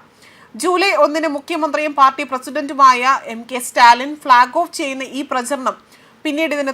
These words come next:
തുടക്കമാവുകയും ജൂലൈ മൂന്നിന് സംസ്ഥാനത്തുടനീളം ഔദ്യോഗികമായി തന്നെ പ്രചരണം ആരംഭിക്കുകയും ചെയ്യും.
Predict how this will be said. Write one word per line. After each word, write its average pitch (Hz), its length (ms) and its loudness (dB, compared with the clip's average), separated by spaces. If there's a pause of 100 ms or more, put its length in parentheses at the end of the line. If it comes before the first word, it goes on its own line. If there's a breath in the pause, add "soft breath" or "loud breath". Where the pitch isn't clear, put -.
തുടക്കമാവുകയും 247 800 2 (100)
ജൂലൈ 247 240 -6 (140)
മൂന്നിന് 262 400 -4
സംസ്ഥാനത്തുടനീളം 277 920 -2 (140)
ഔദ്യോഗികമായി 302 720 0
തന്നെ 269 220 -4
പ്രചരണം 262 360 -2 (160)
ആരംഭിക്കുകയും 247 640 2
ചെയ്യും. 196 220 -12